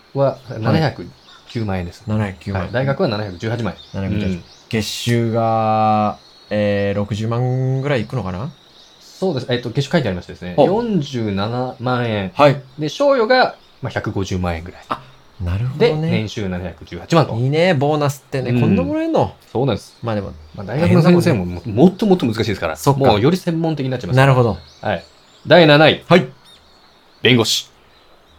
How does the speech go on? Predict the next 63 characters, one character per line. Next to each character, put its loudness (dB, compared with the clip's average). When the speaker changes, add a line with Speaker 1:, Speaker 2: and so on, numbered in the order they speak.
Speaker 2:
来 -6
ま -4
し -14
た -14
ね。 -16
Speaker 1:
う -8
ん。 -4
Speaker 2:
う -4
ん。 0
Speaker 1:
弁 -2
護 -2
士 -6
ね、 -2
な -4
ん -4
か -6
最 -2
近 -4
あ -2
ん -2
ま 0
り 0
も 0
う -2
稼 -4
げ 0
な 2
い 0
よ 2
み 0
た -2
い -2
な -2
話 -6
聞 -20
き 4
ま 8
す -2
け -4
ど -10
ね。 4
Speaker 2:
う 8
ん 6
う 4
ん 0
う 0
ん 2
う 4
ん。 2
Speaker 1:
ま 2
だ 4
ま 2
だ -2
い 0
け -4
そ -6
う -4
な -4
感 -4
じ -8
で -4
す -14
ね。 -10